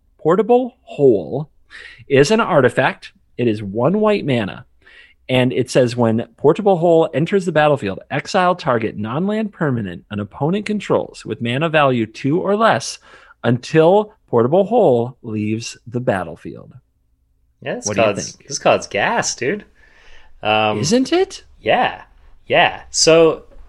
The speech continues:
Speaker 2: okay, so Glass Casket has seen plenty of play in Standard, and this is, uh, half the cost, and it hits two-thirds of the things.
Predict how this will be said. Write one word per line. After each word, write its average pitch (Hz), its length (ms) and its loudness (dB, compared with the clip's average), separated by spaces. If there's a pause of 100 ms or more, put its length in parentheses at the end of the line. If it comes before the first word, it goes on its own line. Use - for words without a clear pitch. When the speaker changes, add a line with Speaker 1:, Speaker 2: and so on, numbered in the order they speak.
(260)
Speaker 2:
okay, 147 320 4
so 107 220 0
Glass 156 340 2
Casket 127 600 0
has 113 220 -4
seen 110 580 -2
plenty 113 580 -2
of 127 160 -6
play 135 520 0
in 113 360 -2
Standard, 110 640 -4 (360)
and 107 640 -2 (140)
this 117 280 -2
is, 113 300 -2 (180)
uh, 104 400 0
half 139 500 2
the 190 100 -6
cost, 120 560 0 (120)
and 120 200 0
it 113 160 -6
hits - 320 0
two-thirds 131 600 -2
of 92 120 -10
the 92 100 -12
things. - 460 -14